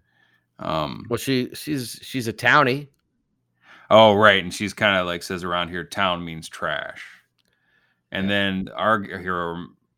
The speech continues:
Speaker 1: he reveals he got in trouble in his last school 'cause he f-, he took a fall for the dean's daughter who got caught with drugs, and he said they were his drugs.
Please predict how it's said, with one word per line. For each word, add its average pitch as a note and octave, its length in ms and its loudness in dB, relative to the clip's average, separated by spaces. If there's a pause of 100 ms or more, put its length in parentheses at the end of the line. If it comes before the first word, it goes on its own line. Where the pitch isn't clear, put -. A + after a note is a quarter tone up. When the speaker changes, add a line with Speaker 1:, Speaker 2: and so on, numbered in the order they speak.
Speaker 1:
he B2+ 260 -6
reveals G2 440 -2
he G#2+ 80 -4
got G2+ 140 -2
in E2 60 -14
trouble G2 300 -4
in F2+ 60 -4
his E2+ 100 -8
last F#2+ 220 -2
school F2 180 -12
'cause - 220 -14
he F#2 100 -10
f-, - 360 -20
he G2+ 120 -14
took A2 260 -10
a F#2 40 -14
fall F2+ 680 -4 (760)
for - 140 -16
the E2 80 -12
dean's F#2 400 -4
daughter E2+ 460 -4
who E2 240 -12
got D#2 180 -10
caught D#2+ 420 -6 (120)
with - 180 -20
drugs, E2 440 -6
and C#2+ 280 -18 (280)
he F#2 140 -14
said E2 240 -10
they D2 120 -12
were - 400 -18 (100)
his G2+ 220 -4
drugs. - 600 -16